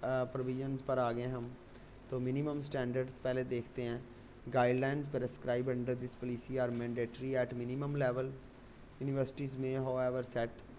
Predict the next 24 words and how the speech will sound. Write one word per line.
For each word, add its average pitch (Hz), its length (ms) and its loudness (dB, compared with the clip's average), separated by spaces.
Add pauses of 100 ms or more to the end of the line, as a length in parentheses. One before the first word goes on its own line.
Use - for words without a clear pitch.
(640)
higher 131 300 6
standards 131 480 4 (360)
provided 127 400 2
that 120 340 2
the 120 180 2
standards 123 480 0 (340)
prescribed 123 480 0 (100)
herein 123 320 2
are 120 240 0
not 123 220 0 (640)
com-, 127 200 0 (340)
compro-, 127 400 2 (200)
compromised 127 600 2
except 120 460 0
for 123 120 2
guidelines 123 600 0
where 120 160 2
maximum 120 480 -2
ranges 120 360 0
limits 117 320 0
are 117 180 2
already 117 600 0 (500)
prescribed 120 600 0 (120)
in 120 340 -2